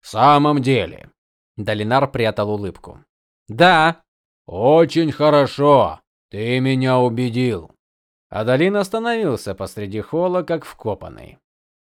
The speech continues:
Они направлялись в покои Долинара. Великий князь Холин повернулся и посмотрел на сына.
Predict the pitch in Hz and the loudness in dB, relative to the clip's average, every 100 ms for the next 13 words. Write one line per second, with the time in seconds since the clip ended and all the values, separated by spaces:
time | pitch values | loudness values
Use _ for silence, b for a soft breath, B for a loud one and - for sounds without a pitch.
0 | _ 101 113 151 180 170 160 117 131 139 | _ -10 -4 -2 -2 -2 0 0 0 0
1 | 123 - 120 127 135 110 117 135 143 131 | -4 -6 -6 -4 -4 -4 -4 -2 0 0
2 | 98 85 - _ _ _ _ _ _ - | -2 -8 -16 _ _ _ _ _ _ -12
3 | 98 139 220 208 202 202 190 - - 175 | -4 -2 -2 -6 -8 -4 -4 -4 -4 -2
4 | 196 180 143 107 95 107 135 - 160 107 | -2 -2 -2 -2 -6 -8 -8 -8 -6 -8
5 | - 98 92 107 110 - - 98 71 - | -10 -10 -8 -6 -6 -8 -10 -14 -16 -20